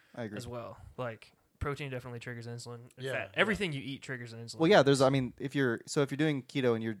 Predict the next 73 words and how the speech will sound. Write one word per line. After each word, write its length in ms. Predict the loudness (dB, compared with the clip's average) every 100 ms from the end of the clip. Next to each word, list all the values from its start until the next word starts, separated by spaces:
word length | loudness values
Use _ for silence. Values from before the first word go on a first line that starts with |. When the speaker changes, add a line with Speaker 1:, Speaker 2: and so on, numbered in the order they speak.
| _ _
Speaker 1:
so 300 | 0 0 0
the 80 | 0
first 160 | 2
time 100 | 2
I 40 | 2
did 60 | 0
keto, 200 | 0 0
I 60 | 0
did 80 | -2
it 40 |
wrong. 320 | -2 0 -2 -6
You 80 |
did 140 | -12 -10
too, 140 | -8
right? 240 | -6 -6 -8 -12
Speaker 3:
I 100 | -12
definitely 340 | -10 -10 -12
did 120 | -12 -12
it 40 |
wrong. 80 | -8
Speaker 1:
So 240 | 2 4
we 140 | 4 4
were 80 | 2
eating 260 | 2 0
way 140 | 2 2
too 100 | 0
much 180 | -6 -4
protein, 420 | -4 -4 -8 -14 -18
Speaker 3:
Mm-hmm. 200 | -16 -16 -8
Speaker 1:
and 260 | -4 -4 -6
you 220 | -8 -4
don't 260 | 2 2 0 -4
go 160 | 0 0
into 160 | -2
ketosis 400 | -8 -4 -4 -4 -6
that 120 | -4
way. 100 | -4
You're 120 | -6
just, 280 | -6 -8 -10 _ _ _ _ _
you're 120 | -10 -8
just 120 | -4
basically 280 | -4 -4 -6
getting 140 | -4
Speaker 2:
Which 180 | -2 -2
Speaker 1:
insulin 140 | -4
Speaker 3:
It 40 | -6
Speaker 1:
spikes 200 | -2 -2
Speaker 3:
still 160 | -2
Speaker 1:
from 260 | 0 2 2
Speaker 3:
works 180 | -2 -4
Speaker 1:
protein. 260 | -4 -4 -6
Speaker 3:
in 40 |
a 40 |
way, 180 | -6 -6
though. 160 | -6 -10 -16 _
Speaker 2:
Yeah, 180 | 2 4
you're 160 | 4 0
Speaker 1:
You'll 80 |
still 180 | 4 8 8
lose 120 | 6
Speaker 2:
probably 100 | 4
Speaker 1:
weight, 160 | 4 4
Speaker 2:
still 180 | 2 2
Speaker 1:
but 140 | 2
Speaker 2:
fine 360 | 0 0 0 -2
because 200 | -8 -8
you're 80 | -2
not 160 | -2
eating 140 | -2 -10
the 80 |
sugar 280 | -10 -8 -8
and 100 | -10
stuff. 360 | -10 -10 -10 -14